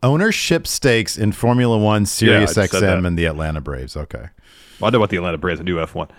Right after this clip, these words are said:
Speaker 2: So, uh, of these names here, before we get to the next bit of news here,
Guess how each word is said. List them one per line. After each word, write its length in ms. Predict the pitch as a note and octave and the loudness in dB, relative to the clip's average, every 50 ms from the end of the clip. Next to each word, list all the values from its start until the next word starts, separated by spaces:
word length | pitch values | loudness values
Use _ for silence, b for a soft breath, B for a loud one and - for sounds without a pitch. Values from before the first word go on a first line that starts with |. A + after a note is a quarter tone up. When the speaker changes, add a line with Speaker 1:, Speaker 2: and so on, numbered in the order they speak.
| b b b b | b b b b
Speaker 2:
So, 320 | _ - A#2 A2+ A2 G#2+ G#2+ | _ 0 2 4 4 2 2
uh, 240 | - - A2 A2 - | 0 0 0 2 2
of 160 | G#2 G#2 G2+ | 2 0 2
these 300 | G2 A#2+ D3 D#3 D3 A#2+ | 4 4 6 6 4 4
names 320 | A#2+ C#3 C3+ C3+ A#2+ G#2+ - | 4 2 2 2 2 0 0
here, 160 | - B2+ G#2+ | 0 0 2
before 240 | F#2+ - - C3+ B2+ | 0 0 0 2 2
we 80 | B2 | 2
get 80 | A#2 G2+ | 2 0
to 40 | - | -2
the 60 | A#2 G#2 | -2 -2
next 240 | A2 A2 - - - | -2 -2 -4 -4 -4
bit 100 | - G#2+ | -2 -2
of 80 | G2+ | 0
news 300 | F#2 G2 G#2 G2+ F#2 - | 0 0 0 0 0 -2
here, 260 | - F#2 D#2+ D#2 - | -6 -8 -8 -8 -10